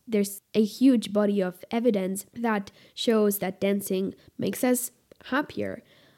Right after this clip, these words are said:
And my other piece of advice would be to find ways of moving that you actually enjoy. You know, not everyone loves running, not everyone is able to run, not everyone, you know, loves cycling, and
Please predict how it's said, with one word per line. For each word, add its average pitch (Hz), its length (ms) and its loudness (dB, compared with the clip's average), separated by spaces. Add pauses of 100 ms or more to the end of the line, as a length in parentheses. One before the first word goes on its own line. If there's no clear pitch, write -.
(220)
And 254 340 4
my 233 220 2
other 262 240 4
piece 262 260 -2
of 220 80 -6
advice 190 420 -4
would 214 160 0
be 226 120 0
to 226 100 -2
find 262 380 -2
ways 190 600 -2 (320)
of 196 160 -2
moving 214 520 4
that 208 200 -4
you 233 160 0
actually 220 400 -4
enjoy. 214 540 0 (240)
You 240 120 2
know, 262 160 8
not 285 280 4 (100)
everyone 196 580 2
loves 175 380 -6
running, 175 400 -4
not 190 200 -2
everyone 196 640 0
is 185 260 -4
able 208 340 2
to 180 200 -8
run, 92 300 -6 (360)
not 208 220 0
everyone, 208 480 2
you 196 120 -2
know, 175 340 -4 (100)
loves 196 320 -2
cycling, 220 720 -2
and 202 200 -2